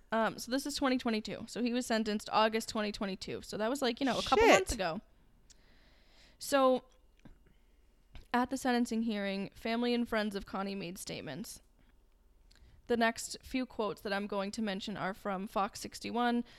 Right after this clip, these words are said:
Speaker 1: Again, as always, all sources are linked in the show notes. I try to mention them. If I'm taking direct quotes, I'm gonna give a little bit of credit. So,
Speaker 2: Right.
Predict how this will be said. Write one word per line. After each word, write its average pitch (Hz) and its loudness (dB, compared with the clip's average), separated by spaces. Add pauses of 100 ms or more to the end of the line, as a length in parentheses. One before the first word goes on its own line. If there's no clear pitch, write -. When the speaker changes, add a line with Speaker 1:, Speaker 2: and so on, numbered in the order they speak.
(140)
Speaker 1:
Again, 220 2
as 214 0
always, 214 4
all 202 2
sources 220 -2
are 214 0
linked 208 -2
in 190 -6
the 190 -6
show 214 -2
notes. 202 -4 (580)
I 208 0
try 214 -2
to 214 -2
mention 202 -4
them. 190 -4
If 185 -8
I'm 190 -4
taking 208 -2
direct 196 0
quotes, 202 -2
I'm 185 -6
gonna 185 -2 (1000)
give 214 -2
a 208 -8
little 202 -4
bit 208 -6
of - -10
credit. 175 -6
So, 214 0
Speaker 2:
Right. - -4